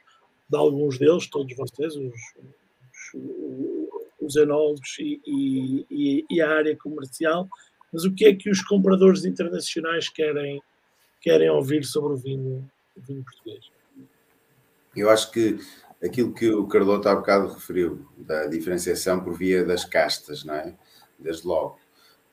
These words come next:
Speaker 2: Depois um aspecto que o Manel e o Carlota muitas vezes falam, que é a questão do blending, a arte do blend, fazer o, o, os blends certos, leva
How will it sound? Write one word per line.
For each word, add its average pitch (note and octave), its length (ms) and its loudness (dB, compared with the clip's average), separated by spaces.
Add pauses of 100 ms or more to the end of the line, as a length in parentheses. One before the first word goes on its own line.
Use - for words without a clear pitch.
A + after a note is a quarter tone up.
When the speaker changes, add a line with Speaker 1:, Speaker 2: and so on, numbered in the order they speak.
Speaker 2:
Depois G2 340 -2
um G#2+ 100 2
aspecto G#2+ 440 2
que G#2+ 100 0
o G#2 60 2
Manel G2+ 420 4
e F#2+ 60 4
o F#2+ 80 -2
Carlota G2 380 2
muitas G2 280 0
vezes F#2+ 200 0
falam, F#2 460 6
que - 180 -4
é F2 80 6
a E2+ 40 -2
questão G2 600 0 (340)
do G2+ 280 -4
blending, F2 720 4
a E2+ 140 4
arte G2+ 260 6
do G#2 120 -2
blend, F2 440 0 (240)
fazer G2+ 400 4
o, F2+ 380 2
o, E2+ 360 -10
os F2 120 -10
blends G#2 800 2 (380)
certos, - 880 2 (420)
leva G2 720 4